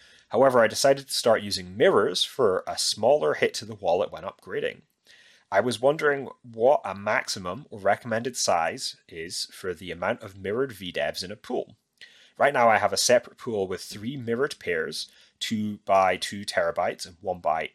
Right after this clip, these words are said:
eight terabyte pair. I would like to eventually have three by eight terabyte pairs, but after that, do you recommend adding more?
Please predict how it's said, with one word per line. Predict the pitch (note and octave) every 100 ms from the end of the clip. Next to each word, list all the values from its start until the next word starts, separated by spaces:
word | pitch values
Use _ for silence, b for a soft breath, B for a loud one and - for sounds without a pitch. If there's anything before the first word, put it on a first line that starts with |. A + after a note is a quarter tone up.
| -
eight | F#2+ -
terabyte | - F2+ E2 D#2+ -
pair. | - C#2+ C#2+ - B B B B B
I | G2+ G2
would | G2
like | G#2 A#2 -
to | B2
eventually | G#2 G2+ -
have | F#2+ F#2+ F2
three | - A2+ A2
by | G2 F#2+
eight | C#3 -
terabyte | - F2+ D#2+ D2+
pairs, | - D#2+ D#2 - - b b b -
but | F#2+ -
after | B2 C#3+ D#3+
that, | F#2+ G2 -
do | A#2
you | G2+
recommend | G2+ - C#3 D3
adding | E2 D#2+ C3+ F#2+
more? | D2 C#2